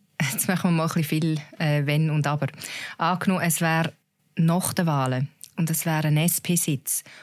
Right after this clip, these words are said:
und die Grünen hätten noch einmal deutlich zugelegt, dann würde sich für sie auch ein Problem lösen, also namentlich für die F D P. Weil dann wär's ja, wär der Anspruch, äh, viel unumstrittener.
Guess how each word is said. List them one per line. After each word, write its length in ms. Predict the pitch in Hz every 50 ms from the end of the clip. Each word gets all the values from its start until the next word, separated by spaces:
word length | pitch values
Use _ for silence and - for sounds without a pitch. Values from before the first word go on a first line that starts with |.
| - _ _ -
und 400 | - 175 147 147 - - - -
die 100 | 170 147
Grünen 460 | - - 160 165 170 180 175 160 160
hätten 300 | 156 143 147 147 - 151
noch 80 | 147 143
einmal 180 | 139 143 139 - - -
deutlich 360 | - 185 180 - - 185 - -
zugelegt, 680 | - 156 156 170 175 - 160 135 127 123 131 - - - - - - - - - _ _ _ -
dann 320 | - 165 170 180 190 185 - - _ -
würde 260 | 170 175 180 170 -
sich 120 | 185 156
für 120 | - - 175
sie 300 | 151 - 190 185 185 170
auch 120 | 160 160
ein 140 | 160 151 -
Problem 380 | - 160 147 160 156 156 156
lösen, 440 | 147 151 151 151 165 - - 135 131
also 360 | - 143 143 - 143 135 135 170
namentlich 480 | - 147 147 151 151 147 - - 143 147 - - -
für 180 | - - - 151
die 100 | - -
F 220 | 143 143 - -
D 100 | - 139
P. 320 | 131 - - 139 139 143 - - - - - 185 170 151 151
Weil 280 | - 156 156 156 151 151 151 -
dann 220 | - 170 170 180
wär's 260 | 175 165 160 160 151
ja, 260 | - 160 156 151 151 151 -
wär 240 | - 156 156 151 151
der 140 | 147 -
Anspruch, 680 | 151 151 165 190 - - - 170 175 165 - - - - -
äh, 160 | - 165 147
viel 240 | 143 - 175 180 170 -
unumstrittener. 920 | - 185 208 220 226 233 - - - - 185 202 - - 196 196 202 233